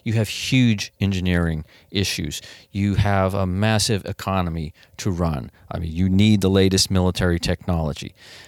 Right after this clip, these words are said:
But you also have to maintain order. And as a Sunni power, particularly one whose legitimacy is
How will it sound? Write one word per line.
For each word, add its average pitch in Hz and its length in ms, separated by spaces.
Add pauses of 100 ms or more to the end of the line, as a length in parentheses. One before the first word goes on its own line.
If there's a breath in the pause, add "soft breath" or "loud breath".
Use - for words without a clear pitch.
(140 loud breath)
But 113 400 (200)
you 107 160
also 127 320
have 117 260
to 113 80
maintain 110 600
order. 98 440 (300 loud breath)
And 90 180
as 92 200
a 92 40
Sunni 170 380
power, 113 640
particularly 120 500
one 110 340
whose 104 220
legitimacy 110 680
is 104 120